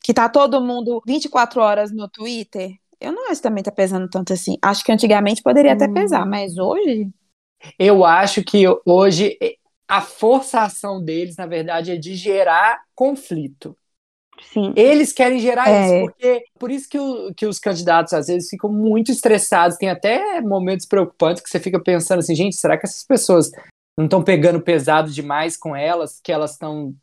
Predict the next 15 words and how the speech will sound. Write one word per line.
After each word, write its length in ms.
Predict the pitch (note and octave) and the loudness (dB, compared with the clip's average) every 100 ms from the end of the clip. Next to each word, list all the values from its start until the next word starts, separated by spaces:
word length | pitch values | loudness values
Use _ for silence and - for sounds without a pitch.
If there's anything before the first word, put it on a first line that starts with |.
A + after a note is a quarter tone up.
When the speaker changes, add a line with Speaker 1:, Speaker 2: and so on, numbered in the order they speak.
| _ _ _ - | _ _ _ -2
Speaker 3:
assim, 380 | D#3+ - D#3+ | -2 0 0
indo 120 | D#3 E3 | 2 4
ao 140 | D#3+ | 6
extremo 640 | D3+ - - D#3 G3+ G#3 D#3+ | 4 2 0 0 2 0 0
psicologicamente? 1000 | D3+ - D3+ C#3 C3+ C3+ C#3+ D3 F#3+ G3 | -2 -2 -2 0 -2 -4 -8 -6 -6 -6
A 40 | E3 | -4
gente 120 | E3 | -2
viu 200 | C#3+ A#3 | 0 0
isso 180 | A#3+ - | 0 0
nesse 280 | F3+ E3+ F3+ | -2 0 0
último 340 | D#3 - D#3 | 0 0 -6
Big 240 | D3+ D3 C#3+ | 0 0 2
Brother. 420 | D3 E3+ F3 D3 _ - _ - | 4 4 2 -2 _ -20 _ -4
Speaker 1:
Uhum. 80 | A3+ | 0
Speaker 3:
Então, 440 | - G#3+ A3 D4 | 4 4 4 0